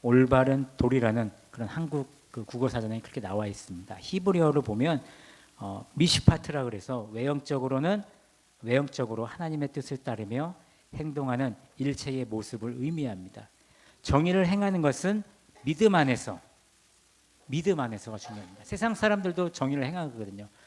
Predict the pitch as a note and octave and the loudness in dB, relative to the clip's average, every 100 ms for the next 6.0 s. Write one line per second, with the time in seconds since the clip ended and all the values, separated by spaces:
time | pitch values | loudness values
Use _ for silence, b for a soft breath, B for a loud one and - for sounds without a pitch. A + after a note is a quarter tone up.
0 | b D#3+ D#3 D#3+ D#3+ G3+ - E3+ D3+ C#3+ | b -4 0 0 0 -2 -2 -2 -2 0
1 | G3+ G#3 b b b b _ _ _ _ | -2 -4 b b b b _ _ _ _
2 | _ _ C3+ D#3 D#3 B2 G#2 F#2+ G2+ - | _ _ -4 0 0 0 -4 -8 -14 -2
3 | C3+ D#3 - F#3+ F#3 D3+ - - C3+ G#2 | 0 0 0 -2 -2 -6 -6 -4 -2 -2
4 | F#2+ G#2 - F#3 G3+ G3+ G3+ F3 A2+ G#2+ | -6 -8 -2 2 4 4 4 4 2 -2
5 | - A#2 F#3+ G3 F#3+ B2+ A2 G2+ - D3 | -6 -6 -2 0 0 0 -2 -2 -2 -2